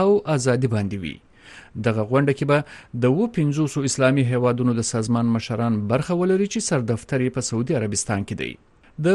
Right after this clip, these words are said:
پنجشنبې په ماښام د خلیج د همکارۍ د شورا و بیړنۍ غونډې ته په وینا کې د سعودي عربستان باچا سلمان ویلي، د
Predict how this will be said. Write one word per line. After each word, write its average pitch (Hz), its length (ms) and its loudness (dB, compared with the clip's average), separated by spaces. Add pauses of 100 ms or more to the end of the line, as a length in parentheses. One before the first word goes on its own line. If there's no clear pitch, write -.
پنجشنبې 202 480 2
په 226 100 0
ماښام 214 400 0
د 233 100 0
خلیج 202 280 0
د 165 100 2
همکارۍ 160 400 0
د 143 100 0
شورا 147 300 -2
و 156 180 2
بیړنۍ 143 380 2
غونډې 131 260 2
ته 127 120 -4
په 123 100 -2
وینا 117 320 2
کې 196 120 0
د 160 120 2
سعودي 139 320 0
عربستان 123 500 0
باچا 107 340 -2 (120)
سلمان 110 560 -2
ویلي، 208 280 6 (560)
د 175 160 6